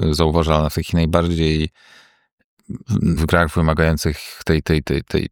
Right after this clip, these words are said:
tej dodatkowej mocy, no to tam w, tak, to, to, to odczujecie, ale w korzystaniu z systemu, z internetu, w robieniu zdjęć to nie będzie miało absolutnie żadnego znaczenia.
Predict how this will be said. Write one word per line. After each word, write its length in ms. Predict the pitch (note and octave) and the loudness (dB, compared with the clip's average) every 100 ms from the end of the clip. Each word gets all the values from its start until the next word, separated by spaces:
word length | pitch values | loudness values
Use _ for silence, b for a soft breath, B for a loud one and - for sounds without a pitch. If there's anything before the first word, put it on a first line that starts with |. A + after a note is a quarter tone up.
| _ | _
tej 240 | - D2+ C#2+ | -4 -4 -2
dodatkowej 560 | D#2 D#2 - F2 D#2 D2+ | 0 0 0 0 2 2
mocy, 320 | D2+ C#2+ D#2+ | 2 0 -2
no 120 | D2 | -2
to 120 | D#2+ | -2
tam 340 | D2+ D#2 D2 C#2 | 0 0 0 -2
w, 260 | B1+ C#2+ C#2+ _ | -4 -6 -8 _
tak, 340 | - - - - _ - | -6 -4 -8 -20 _ -6
to, 240 | - - - | -4 -4 -8
to, 160 | - - | -6 -4
to 140 | - | -2
odczujecie, 500 | F2 - E2 D2 - | -4 0 0 0 2
ale 300 | E2+ F2+ F#2+ F#2 - | 2 4 2 0 -4
w 160 | - | -10
korzystaniu 540 | - G2 F#2+ A2+ G#2 F#2 | -4 -4 -2 0 0 -4
z 60 | |
systemu, 680 | - - - F2+ - G2+ F#2 | -6 -8 -6 -2 0 2 0
z 100 | F#2 | -2
internetu, 880 | F2 F2+ F2+ F2+ F#2+ F2 F2 E2+ F2+ | 0 0 0 0 0 2 2 0 0
w 60 | |
robieniu 360 | F2 E2+ F2 E2 | 0 2 2 0
zdjęć 400 | D#2 F2 E2 D#2+ | 0 0 0 0
to 100 | E2+ | 0
nie 100 | D#2+ | 0
będzie 200 | D2+ D2+ | 0 0
miało 220 | D#2 D#2 | 0 2
absolutnie 420 | E2 - E2+ D2+ | 0 0 -2 -2
żadnego 320 | D2 C2+ B1 C#2+ | -2 -2 -2 -2
znaczenia. 500 | D2+ - D2 C2 | -2 -2 -4 -6